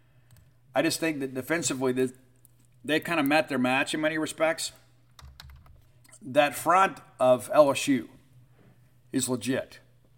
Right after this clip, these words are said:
They will get after you. They will stop the run. They will get in your face. Of course, now that you've got some people healthy. Uh, but, you know, you look at this, you know, Ole Miss won back in twenty twenty-one, thirty-one to seventeen.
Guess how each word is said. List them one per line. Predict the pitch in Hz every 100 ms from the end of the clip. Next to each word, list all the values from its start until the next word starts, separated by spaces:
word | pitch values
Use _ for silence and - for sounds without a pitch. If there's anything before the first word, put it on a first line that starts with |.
| _ _ _ _ _ _ _
They | 120 127
will | 139
get | 147
after | 165 160 - 160
you. | 151 160 151 - - _ _ _ _ -
They | -
will | 117 113
stop | - 135 135
the | 139
run. | 139 139 139 139 131 _ _ _ _ _
They | 127
will | 120
get | 127
in | 143
your | 135
face. | 131 151 143 139 - - - _
Of | -
course, | 127 127
now | 127 127
that | 127 123
you've | 127 120
got | 127 127
some | 131
people | 135 131 127
healthy. | 127 120 117 113 - - - - - _ -
Uh, | 113 98
but, | 113 139 147
you |
know, | 143
you | 131
look | 160 196
at | 156
this, | 135 135 131 147
you |
know, | 135
Ole | 127 160
Miss | 156 151 131
won | 139 151
back | 147 131 131
in | 127
twenty | 127 147 143
twenty-one, | 143 139 127 135 135
thirty-one | 131 139 135 127 135
to | 127
seventeen. | - 135 113 - 143 123 107